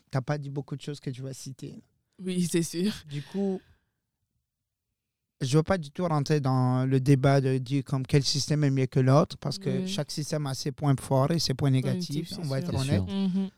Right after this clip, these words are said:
Speaker 1: Cependant, comme moi, j'ai constaté quand j'ai fait des échanges et tout, j'ai vu quand même que, euh, j'ai fait beaucoup plus de l'épanouissement dans ces systèmes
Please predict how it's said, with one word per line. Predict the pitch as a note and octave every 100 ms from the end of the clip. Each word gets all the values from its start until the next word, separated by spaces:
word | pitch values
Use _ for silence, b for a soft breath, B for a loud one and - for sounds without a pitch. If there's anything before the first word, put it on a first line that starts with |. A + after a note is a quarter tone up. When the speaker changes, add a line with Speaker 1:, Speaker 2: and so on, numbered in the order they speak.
| _
Speaker 1:
Cependant, | - D3+ D3+ D3 D#3 E3+
comme | - C#3+ C3+ C3+ _ _ _ _ _ _
moi, | D3 E3
j'ai | E3
constaté | D#3 D3+ - D3 E3
quand | D#3 D#3
j'ai | D#3
fait | - D3
des | C#3+ C3
échanges | C#3 D3 C#3 C3
et |
tout, | C3 D#3+
j'ai | C#3
vu | C3 D3
quand | D3
même | C#3+ D3
que, | - C3+ - b b b b -
euh, | C3+ C3 C3 C3 - _ _ _ _ _ _ _ -
j'ai | B2+
fait | -
beaucoup | C#3 C#3 D3+
plus | C3+ - D3+
de | C#3+
l'épanouissement | C3+ C3 - C3+ C3 - C#3+
dans | C3+ B2+
ces | -
systèmes | B2+ C3+ - -